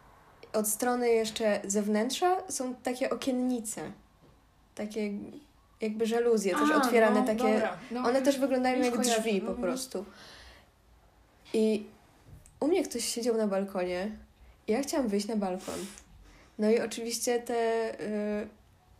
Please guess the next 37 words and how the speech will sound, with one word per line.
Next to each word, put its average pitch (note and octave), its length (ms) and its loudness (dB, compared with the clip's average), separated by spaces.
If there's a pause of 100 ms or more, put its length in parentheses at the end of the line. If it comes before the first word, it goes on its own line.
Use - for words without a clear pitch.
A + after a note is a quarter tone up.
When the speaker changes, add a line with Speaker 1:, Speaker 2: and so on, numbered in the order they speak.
Speaker 1:
te A3 60 0
takie A3 220 0
drzwi G#3+ 260 0
jeszcze A#3+ 220 2
bardziej A3 280 0
zewnętrzne, A3 540 0
one B3 120 -4
były B3+ 220 -4
otwarte. C4+ 440 -4
Ja G#3+ 100 0
myślałam, A3+ 280 -4
że B3 80 -8
wszystko - 280 -8
jest G3 140 -6
otwarte. - 460 -10 (540)
I A3 220 -2
wbijałam, G#3 480 -2
dobijałam G3+ 400 2
do - 60 2
szyby. - 400 2 (720)
Speaker 2:
To A#3+ 80 -4
ja A3+ 220 -2
miałam A#3 240 -2
taką, A#3+ 220 -6
w - 20 -6
sensie B3+ 240 -2
nie D4+ 200 2
ja, G#3+ 380 0
nie B3+ 120 0
ja, A#3+ 200 0
ale A#3 220 -4
widziałam A3+ 360 -4
taką A3+ 160 -10
sytuację A#3 360 -6
w G#3+ 60 -6
galerii. A3 500 -2 (260)
E, G#3+ 440 -4